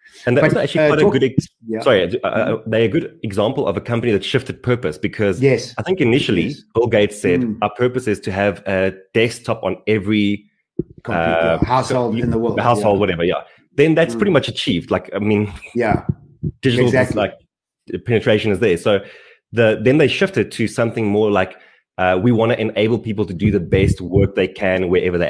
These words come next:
Speaker 1: at.
Speaker 2: Mm.
Speaker 1: Uh, I'm
Speaker 2: Mm.
Speaker 1: butchering that, but, but they
Speaker 2: Yeah.
Speaker 1: shifted. They, they realized that they have c-, accomplished one thing. It can't stay
Speaker 2: Mm.
Speaker 1: the same.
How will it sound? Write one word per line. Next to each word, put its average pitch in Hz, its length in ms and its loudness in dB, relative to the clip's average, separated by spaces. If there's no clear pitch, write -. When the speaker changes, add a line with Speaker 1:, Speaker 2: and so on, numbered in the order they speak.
Speaker 1:
at. 82 60 -18
Speaker 2:
Mm. 117 440 -6
Speaker 1:
Uh, 87 180 0
I'm 113 100 0
Speaker 2:
Mm. 117 40 -2
Speaker 1:
butchering 113 360 0
that, 80 180 -2
but, - 260 -4
but 120 100 0
they 113 80 4
Speaker 2:
Yeah. 107 60 2
Speaker 1:
shifted. - 400 -4
They, 98 140 2
they 98 140 4
realized 101 440 2
that 95 140 -8
they 101 120 2
have 95 120 0
c-, - 180 -16
accomplished 120 400 -4
one 104 200 0
thing. 95 320 0
It - 140 -18
can't 113 220 0
stay 110 160 2
Speaker 2:
Mm. 95 40 -2
Speaker 1:
the - 60 -4
same. 85 280 -2